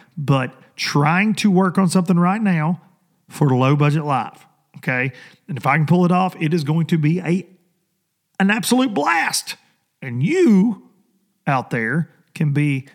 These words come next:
a huge, huge, huge, huge, huge, huge, huge part of it, okay? Huge part of it. So hopefully, uh, everything will work out with that and details to come on Low Budget Live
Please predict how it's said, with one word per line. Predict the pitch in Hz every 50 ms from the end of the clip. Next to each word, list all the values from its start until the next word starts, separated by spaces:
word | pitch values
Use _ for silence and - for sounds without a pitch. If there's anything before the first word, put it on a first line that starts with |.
| _ _ -
a |
huge, | 147 - - - 175 175 170 170 160 143 - - _ _ _ _
huge, | _ - - 160 147 143 131 -
huge, | 147 139 139 143 127 - - _ _ _
huge, | - - 180 185 156 143 139 - - -
huge, | - 254 262 175
huge, | - 185 190 143
huge | 135 143 135 131 127 - - - - _ _ _
part | - 147 147 147
of | 202 214
it, | 165 - - _ _ _ _ _ _ _ 151
okay? | 139 - 170 185 226 226 - - _ _ _ _ _ _ _ _ _ _ _ _ _ _ _ _ _ _ _ _ _ _ _ _ _ _ _ _ _
Huge | - - 175 170 139
part | - 175 151 139 127
of | 113 -
it. | - - _ - - - - _
So | - - - 170 175 151 135 - - - - - _ _ _ _ _
hopefully, | - - - 208 240 185 - 214 214 190 170 294 294 175 180 175
uh, | 170 165 160 160 160 160
everything | 156 160 156 160 160 165 160
will | 156 156
work | 165 160 - 160
out | 151
with | 151 135
that | 156 147 139 139 -
and | - 147 123
details | 180 196 165 - - 156 147 127
to | - -
come | 139 - - 220 226 208 156 123 - - _ _ _ _ _ _ _ _ _ _ _ _ _ _ _ _ _ _ _
on | 180 139
Low | 123 135 143 147
Budget | 147 156 151 143 160
Live | 147 139 127 127 127 135 127 123 117 -